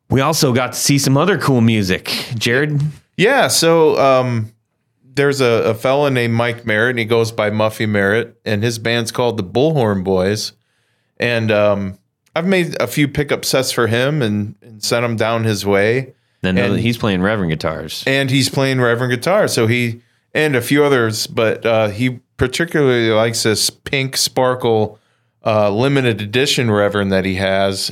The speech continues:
Speaker 2: And he stuck a set of my pickups in that guitar. And actually, that was actually a Neil Young kind of thing that I did, expecting him to use it for a different guitar, but he slapped them in this guitar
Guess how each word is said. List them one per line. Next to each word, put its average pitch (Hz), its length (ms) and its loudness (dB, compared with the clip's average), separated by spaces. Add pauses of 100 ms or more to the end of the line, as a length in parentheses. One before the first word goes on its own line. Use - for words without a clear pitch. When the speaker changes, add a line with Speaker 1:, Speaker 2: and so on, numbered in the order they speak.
Speaker 2:
And 104 420 -2 (100)
he 120 120 -4
stuck 127 340 -4
a 113 60 0
set 127 220 0
of 113 80 -2
my 135 260 0
pickups - 680 -4 (380)
in 127 160 0
that 123 220 0
guitar. 135 540 0
And 113 80 0
actually, 160 520 0 (360)
that 202 160 0
was 277 160 2
actually 135 440 0
a 110 60 0
Neil 147 300 2
Young 160 300 2
kind 113 260 -2
of 101 100 -2
thing 107 240 -2
that 98 140 2
I 95 80 2
did, 95 460 0 (320)
expecting 147 580 0
him 123 160 -2
to 117 80 0
use 123 220 0
it 107 100 -2
for 131 120 0
a 127 60 0
different 117 240 -2
guitar, 156 460 2
but 113 140 0
he 131 100 0
slapped 135 400 0
them 113 140 -2
in 110 100 -2
this 160 220 0
guitar 98 560 0